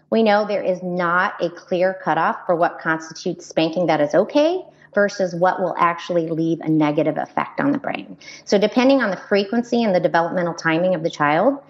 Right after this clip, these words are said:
there are likely to be consequences that can be long lasting. And we don't know how you would have turned out if you weren't spanked. But what we do know is that based on the science, you're at an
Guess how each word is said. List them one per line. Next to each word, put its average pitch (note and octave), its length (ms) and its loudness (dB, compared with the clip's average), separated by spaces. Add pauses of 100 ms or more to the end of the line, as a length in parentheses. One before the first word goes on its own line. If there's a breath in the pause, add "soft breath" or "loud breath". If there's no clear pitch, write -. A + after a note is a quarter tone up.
(360 loud breath)
there G#3+ 300 4
are G3 380 0
likely D#3+ 360 -2
to F3 80 -4
be D#3 140 -4
consequences - 840 -6
that E3 120 0
can G3 140 2
be G3 120 4
long F3 280 2
lasting. C4 580 0
And G#3 80 4
we A#3+ 120 6
don't C4+ 360 2
know G#3+ 680 2 (300 soft breath)
how A#3+ 200 2
you C#4 160 2
would B3 100 -2
have B3 120 -8
turned F#3 280 -6
out F#3 160 0
if A#3+ 140 -8
you B3+ 80 -2
weren't D#4+ 240 -4
spanked. - 480 -16 (100)
But A#3 180 2
what B3 160 0
we G3 120 -4
do F4 300 -2
know - 340 -8 (100)
is F#3 140 -4
that - 180 -2
based F#3+ 240 -2
on D#4+ 100 2
the F4 80 -2
science, F3+ 640 -4
you're E3+ 160 2
at D#3 80 0
an D#3 160 -4